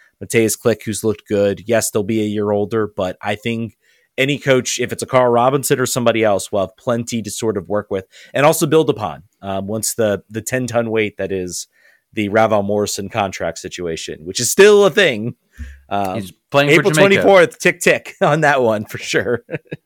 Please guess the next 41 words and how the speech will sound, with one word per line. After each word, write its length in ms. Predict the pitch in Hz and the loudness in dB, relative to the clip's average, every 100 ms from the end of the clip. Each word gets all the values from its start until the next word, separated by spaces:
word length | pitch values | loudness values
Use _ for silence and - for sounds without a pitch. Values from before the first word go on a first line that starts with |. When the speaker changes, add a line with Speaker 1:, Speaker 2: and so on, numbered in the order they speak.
| _ _ _ _ - | _ _ _ _ -8
Speaker 2:
D 140 | 143 | -6
C 200 | 147 165 | -4 -2
Ulysses, 580 | 139 131 131 135 123 110 | 0 2 0 -2 -4 -4
who 180 | - 110 | -4 -4
is, 160 | 101 95 | -6 -6
I 100 | 104 | -6
would 160 | 101 | -6
say, 160 | 95 104 | -4 -4
our 100 | 95 | -2
resident 460 | 95 101 98 95 90 | -4 -6 -6 -10 -8
grump, 380 | 92 95 98 _ _ | -6 -6 -10 _ _
uh, 360 | - 95 92 87 | -14 -10 -10 -10
but 180 | 85 95 | -8 -4
also 300 | 120 160 190 | -2 0 0
I 80 | 175 | -2
think 160 | 170 | -6
maybe 340 | 170 151 139 131 | -8 -6 -6 -6
making 240 | 131 127 120 | -10 -8 -8
a 60 | |
good 180 | 110 101 | -8 -8
point 200 | 113 113 | -10 -10
here, 340 | 98 98 95 _ _ _ _ _ | -8 -8 -10 _ _ _ _ _
again, 300 | 101 104 104 | -8 -4 -2
on 80 | 98 | -4
the 80 | 95 | -4
Discord, 500 | 101 - 101 92 90 | -6 -6 -8 -6 -8
says, 360 | 104 92 85 | -6 -6 -6
"True 180 | - 185 | -8 -4
or 60 | 180 | -4
false, 520 | - 139 123 - - _ _ _ _ | 0 0 0 -6 -16 _ _ _ _
if 160 | - 107 | -14 -10
D 160 | 143 156 | -8 -8
C 160 | 165 | -6
doesn't 380 | 135 127 120 127 | -2 0 0 -4
in 80 | 120 | -6
the 60 | 107 | -4
next 240 | 117 - | -6 -6
ga-, 220 | - 123 | -10 -10
five 280 | - 113 117 | -2 0 0
games 300 | 113 110 101 | -2 -6 -6
win, 520 | 92 113 98 80 90 | -8 -6 -6 -10 -18